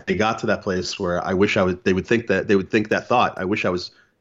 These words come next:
dead," or believe that lie that they'd be dead or better off dead than they were alive. Uh, Solomon is a great example of this. Um, you know, he, he's the one that vanity of vanities, all is vanity is how he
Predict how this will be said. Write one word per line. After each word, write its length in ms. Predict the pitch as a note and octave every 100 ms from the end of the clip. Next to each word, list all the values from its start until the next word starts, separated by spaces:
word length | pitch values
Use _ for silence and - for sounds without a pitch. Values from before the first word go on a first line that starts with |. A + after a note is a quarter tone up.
| F2+
dead," 440 | F2 G#2 G2 - -
or 180 | G2+ F#2
believe 440 | G2 F#2 G2 -
that 280 | F2+ D#2+ F2
lie 300 | G2+ F#2+ F2+
that 200 | F2+ -
they'd 200 | F2 -
be 100 | E2+
dead 220 | F#2+ F2+
or 100 | F2+
better 300 | - G2+ F#2
off 160 | E2 F#2
dead 160 | E2
than 100 | E2+
they 80 | D#2+
were 120 | D#2+
alive. 380 | E2 F2 E2 - - - - -
Uh, 80 | F#2+
Solomon 500 | - A2+ A#2+ A2+ G#2
is 140 | G2+
a 20 |
great 220 | F#2 G2
example 460 | F#2 F#2 F#2 F#2+ E2+
of 120 | E2
this. 360 | D#2+ D#2+ - - - - - _ -
Um, 420 | E2+ D#2 D#2+ D#2 -
you 100 | F#2
know, 80 | E2
he, 400 | F2+ G2+ F#2 D#2
he's 320 | F#2+ A#2+ A#2
the 80 | A#2+
one 280 | A2 G#2+ G#2
that 100 | A2
vanity 500 | A2 A#2+ B2+ A#2+ A2+
of 120 | G2+
vanities, 520 | G#2 A2 A2 F#2+ F#2+
all 300 | - G#2+ A#2
is 100 | G2+
vanity 440 | E2+ G2+ G#2+ F2+ F2
is 120 | F2+
how 200 | G2 F2
he 260 | G2 F#2